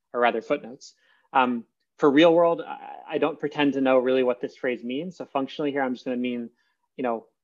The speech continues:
what A I looks like when it's not at, you know, a big five tech company or, or at the Stanford A I lab. And in terms of A I, I'll, I'll get back to that in bullet point number four about why I'm saying A I and not, not machine learning in this context. Uh, so I'll start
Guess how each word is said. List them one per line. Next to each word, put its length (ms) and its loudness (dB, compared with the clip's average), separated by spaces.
what 180 2
A 60 2
I 160 6
looks 240 -2
like 180 -2
when 80 -8
it's 160 -12
not 220 -4
at, 220 -6
you 100 -12
know, 220 -12
a 60 -10
big 200 2
five 280 2
tech 240 -6
company 360 -4
or, 180 -2
or 160 -4
at 80 -14
the 60 -18
Stanford 360 -4
A 40 2
I 120 -2
lab. 240 -12
And 300 0
in 80 -8
terms 220 -4
of 80 -8
A 140 0
I, 320 2
I'll, 260 -4
I'll 100 -8
get 220 -6
back 220 -4
to 100 -8
that 260 -6
in 160 -16
bullet 240 -4
point 220 -10
number 180 -12
four 300 2
about 180 -4
why 160 4
I'm 100 -4
saying 300 -4
A 140 0
I 200 2
and 140 -6
not, 220 -8
not 240 -6
machine 260 -8
learning 220 -8
in 80 -14
this 120 -18
context. 440 -18
Uh, 120 -20
so 200 -8
I'll 100 -4
start 380 -4